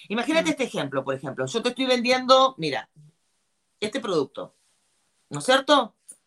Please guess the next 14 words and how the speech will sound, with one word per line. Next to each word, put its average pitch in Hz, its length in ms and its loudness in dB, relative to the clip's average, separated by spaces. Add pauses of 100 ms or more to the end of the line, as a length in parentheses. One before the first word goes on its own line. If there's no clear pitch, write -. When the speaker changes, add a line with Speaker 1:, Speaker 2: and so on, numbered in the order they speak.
(760)
Speaker 1:
Este 226 140 -4
producto. 220 320 0
Speaker 2:
Ya, - 160 -2
sí, 262 180 8
lo 277 80 6
veo. 202 120 4
Speaker 1:
Entonces 262 360 4
tú, 302 240 4 (100)
Speaker 2:
<laughs> - 100 -20
Speaker 1:
claro, 214 260 6
tú 294 100 -2
vienes 311 320 -2
a 294 100 -2
preguntarme, 220 760 -4